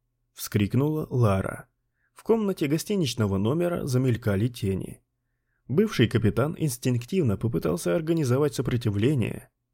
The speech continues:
Вскочил и потянулся к тумбочке, где лежал его пистолет. Но всё тщетно. Врагов оказалось больше, они просто блокировали его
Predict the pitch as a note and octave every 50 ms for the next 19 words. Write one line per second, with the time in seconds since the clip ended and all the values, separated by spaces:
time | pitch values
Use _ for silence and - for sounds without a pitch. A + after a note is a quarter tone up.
0 | _ _ _ - - - - - A#2 G#2+ - - - G2+ G#2+ B2 - - - F#3
1 | F3 - F3+ E3 - C#3 A2+ G#2 G2+ G2+ - B2 A#2+ - - F#3+ E3+ C3+ G#2+ G2+
2 | - - - - - - A2 A2+ A#2 F#3 G3+ G3 F#3 C#3 B2+ C#3+ D3+ D3 B2 A#2
3 | G#2+ A#2 A#2+ A#2 B2 A#2 - - G#2 F#2 - - - - - _ _ _ - A#2+
4 | A#2 A#2 A#2 - - - B2+ B2 - - - G#2 F#2 - - - - - _ _
5 | _ _ _ _ _ _ _ _ _ - A2 G#2+ A#2 D#3+ F3+ F#3+ A#3+ A3+ - E3
6 | - C#3 A#2+ C3+ C#3 B2 G#2+ F#2+ G2+ G2 A#2 D3+ E3 - - D3 - - G3 G#3
7 | G#3+ G3+ G#3 G3+ G3+ G3+ - G3 F3 D#3 D#3 F3+ F#3+ F#3+ - A3+ A3 G3 E3 B2+
8 | A2+ G#2+ G2+ G2 G2 F#2+ F#2+ F#2+ -